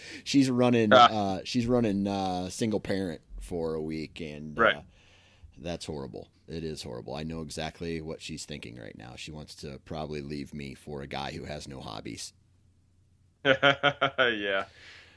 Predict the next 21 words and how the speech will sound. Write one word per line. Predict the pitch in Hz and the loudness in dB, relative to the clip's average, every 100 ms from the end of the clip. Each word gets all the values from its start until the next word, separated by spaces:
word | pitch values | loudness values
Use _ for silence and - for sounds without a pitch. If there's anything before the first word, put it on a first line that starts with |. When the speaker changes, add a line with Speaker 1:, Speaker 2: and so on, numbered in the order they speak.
| - | 2
Speaker 2:
Yeah, | 104 | 6
I, | 98 101 107 - - | 8 8 6 2 0
I, | 117 110 110 | 4 6 8
uh, | 110 107 101 - - | 6 4 2 -4 2
I | 117 | 2
can't | 120 - 139 143 131 | 2 2 6 6 4
exactly | 120 107 113 113 127 123 | -4 -2 4 6 6 4
relate | 113 104 104 117 - - - | 2 4 4 4 0 -4 0
on, | 104 98 _ - | 0 0 _ -18
for | |
two | - 175 | 6 8
reasons. | 170 113 107 123 | 10 8 4 -2
I | 113 101 | 0 4
don't | 107 107 | 6 4
have | 110 107 104 | 4 6 6
any | 101 | 2
kids, | 95 120 117 117 107 | 2 6 8 6 2
and | 104 98 92 | -4 -2 0
then, | 92 95 | 2 2
uh, | 92 | 2
yeah, | 90 92 82 | 6 8 6